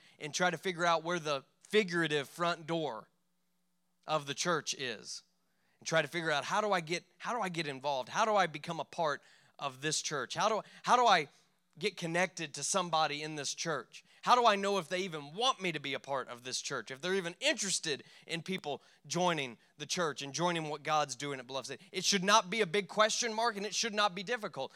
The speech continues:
And so because of that, our, our way of making sure that it's not a challenge and it's not difficult is that we intentionally follow up. And it sends a message to them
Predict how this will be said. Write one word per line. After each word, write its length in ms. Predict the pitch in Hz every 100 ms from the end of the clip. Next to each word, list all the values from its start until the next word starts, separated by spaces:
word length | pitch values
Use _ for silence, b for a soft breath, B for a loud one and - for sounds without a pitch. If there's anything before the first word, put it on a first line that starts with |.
| B 165
And 140 | 165
so 140 | 202
because 420 | 175 175 220 269 226
of 120 | 160
that, 180 | 170 B B
our, 240 | 175 190 -
our 220 | 180 175
way 220 | 190 247
of 120 | 202
making 300 | 185 220 196
sure 220 | 175 214 190
that 160 | 175
it's 180 | 160 -
not 260 | 180 254 208
a 40 |
challenge 500 | - 165 156 175 170
and 120 | 165
it's 140 | 147 202
not 220 | 240 185
difficult 400 | 160 139 180 180 B -
is 160 | 190
that 220 | 196 185
we 140 | 185 202
intentionally 880 | 165 - 269 254 180 165 151 156 180 _ _ _ _ _ _ _ _ _ _ _ - _
follow 340 | 202 220 214 254
up. 240 | - - - _ _ _ _ _ _ _ _ _ _ _ _ _ _ -
And 140 | 180 202
it 100 | 175
sends 300 | 240 240 190
a 60 |
message 500 | 196 277 240 220 -
to 120 | -
them 420 | 160 160 165 190